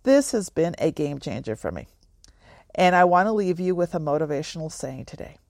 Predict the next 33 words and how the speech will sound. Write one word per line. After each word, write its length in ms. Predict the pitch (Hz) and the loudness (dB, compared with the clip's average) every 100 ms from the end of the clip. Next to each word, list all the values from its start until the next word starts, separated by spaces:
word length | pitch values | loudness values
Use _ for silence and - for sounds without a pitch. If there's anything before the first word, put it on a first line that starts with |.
| _ _ _ - | _ _ _ -8
The 140 | 165 180 | 2 4
winners 420 | 170 170 190 214 | 6 4 2 2
in 140 | 254 | 0
life 300 | 196 170 180 | 2 0 0
are 120 | - | -2
the 120 | 180 170 | 2 2
ones 360 | 156 151 160 | 2 -4 -6
who 100 | 175 | -10
sincerely 540 | - 151 - 156 151 180 | -10 -12 -6 -2 -2 -2
believe 380 | 190 170 156 | -4 -4 -4
they 140 | 156 156 | -4 -6
can 240 | - 143 | -6 -8
win 180 | 143 143 | -8 -8
every 220 | - 147 | -6 -4
day. 300 | 143 127 117 - _ - - _ - | -4 -6 -8 -16 _ -20 -20 _ 0
Give 220 | 180 175 | 4 6
yourself 460 | 247 254 220 214 - | 4 2 2 2 0
permission 460 | 185 180 170 175 | -4 -2 -4 -6
to 80 | 175 | -6
be 180 | 175 151 | -4 -4
a 80 | 147 | -2
winner. 380 | 147 139 - _ _ _ _ | -4 -6 -12 _ _ _ _
Give 200 | - 190 | 0 0
yourself 440 | 247 269 - 240 - | 2 0 2 0 4
that 240 | 185 - | 0 2
edge 400 | - 175 151 - - _ _ _ | 4 4 4 -4 -18 _ _ _
to 120 | - | -4
live 380 | 151 170 226 233 | -2 4 4 4
your 160 | 226 190 | 0 0
best 320 | 160 160 - | 0 -2 -4
potential. 640 | 165 - 143 - - - _ _ _ _ _ _ - | -10 -8 -10 -10 -16 -20 _ _ _ _ _ _ 2
Overall, 640 | 190 214 262 220 175 180 | 4 6 6 6 6 4
being 260 | 185 180 | 0 -4